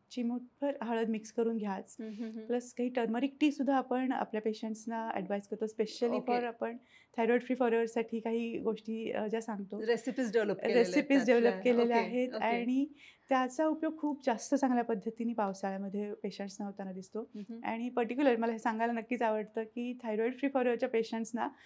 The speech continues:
Speaker 1: पावसाळ्यात सुद्धा हे इन्फेक्शन होण्याची शक्यता खूप कमी होते
Speaker 2: क्या
Speaker 1: because
Speaker 2: बात
Speaker 1: of
Speaker 2: है. गुड.
Speaker 1: अगदी सुरुवातीपासूनच त्यांनी त्यांची इम्युनिटी बूस्ट होण्यासाठी या काही गोष्टी वापरायला सुरुवात
Speaker 2: Very
Speaker 1: केलेली
Speaker 2: nice.
Speaker 1: असते.
Speaker 2: अ,
Speaker 1: Even, अ, जिंजर, अ, चं पण, अ,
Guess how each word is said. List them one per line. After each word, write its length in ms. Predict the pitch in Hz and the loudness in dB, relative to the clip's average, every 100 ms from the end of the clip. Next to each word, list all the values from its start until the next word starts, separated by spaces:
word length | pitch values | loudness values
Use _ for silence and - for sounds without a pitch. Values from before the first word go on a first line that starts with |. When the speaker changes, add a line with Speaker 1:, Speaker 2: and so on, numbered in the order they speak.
| - - | -20 0
Speaker 1:
पावसाळ्यात 440 | 233 226 262 262 | 2 4 4 2
सुद्धा 240 | 262 262 240 | 2 2 4
हे 120 | 247 | 4
इन्फेक्शन 480 | 285 247 254 247 254 | 2 2 0 0 -2
होण्याची 260 | 240 233 | -2 -4
शक्यता 300 | 240 233 226 247 | -6 -6 -4 -4
खूप 280 | - 254 254 | -2 -4 -2
कमी 200 | 226 214 | -2 0
होते 260 | 214 208 226 | -2 -2 -2
Speaker 2:
क्या 240 | 202 - | -2 -4
Speaker 1:
because 340 | 370 269 277 247 | 2 4 4 2
Speaker 2:
बात 120 | 302 | -2
Speaker 1:
of 60 | |
Speaker 2:
है. 60 | 359 - - - 233 | -4 -12 -20 -18 -8
गुड. 200 | 269 220 | -6 -2
Speaker 1:
अगदी 240 | 226 226 320 | 0 0 -2
सुरुवातीपासूनच 1000 | 320 277 285 311 349 320 311 277 220 233 | 2 4 4 4 0 -2 -2 0 -2 -2
त्यांनी 200 | 226 240 | -2 0
त्यांची 260 | 247 247 | -2 0
इम्युनिटी 360 | 254 233 226 240 | 0 0 -2 -2
बूस्ट 300 | 208 220 - | -2 -4 -6
होण्यासाठी 480 | 220 208 214 214 226 | -6 -6 -8 -8 -4
या 120 | 220 | -4
काही 180 | 202 202 | -4 -4
गोष्टी 280 | 202 202 214 | -4 -6 -6
वापरायला 380 | 196 196 196 214 | -6 -8 -8 -6
सुरुवात 360 | 226 202 185 180 | -4 -2 -4 -4
Speaker 2:
Very 120 | 196 185 | -6 -4
Speaker 1:
केलेली 120 | 185 | -4
Speaker 2:
nice. 140 | 190 | -4
Speaker 1:
असते. 200 | 180 - - - - - | -6 -10 -10 -12 -18 -20
Speaker 2:
अ, 100 | - | -12
Speaker 1:
Even, 300 | - 277 330 | -2 2 2
अ, 260 | - 240 220 | 4 2 2
जिंजर, 560 | 214 240 233 277 294 277 | 0 0 4 6 4 2
अ, 300 | - 240 247 | 0 0 0
चं 200 | 247 254 | 0 -2
पण, 260 | 262 262 254 - _ | 0 -2 -2 -6 _
अ, 300 | 208 208 208 | -2 -2 -2